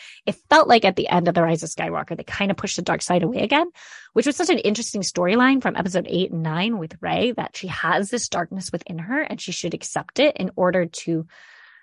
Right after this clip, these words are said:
become a whole person and a whole Jedi. That maybe is a new way for the Jedi moving forward. Anyway, I don't know, but I would say her character development in episode nine was the fastest, um, but also the,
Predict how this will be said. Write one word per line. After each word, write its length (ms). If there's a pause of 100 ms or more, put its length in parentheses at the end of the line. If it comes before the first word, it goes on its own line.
(360)
become 800 (200)
a 100
whole 420
person 400
and 140
a 80
whole 240
Jedi. 420
That 120
maybe 220
is 100
a 40
new 220
way 460
for 80
the 80
Jedi 320
moving 320
forward. 340 (1400)
Anyway, 540 (640)
I 140
don't 160
know, 240 (280)
but 380 (680)
I 240
would 140
say 160
her 160
character 320
development 460
in 80
episode 240
nine 260
was 260 (240)
the 80
fastest, 840 (420)
um, 280
but 120
also 320
the, 320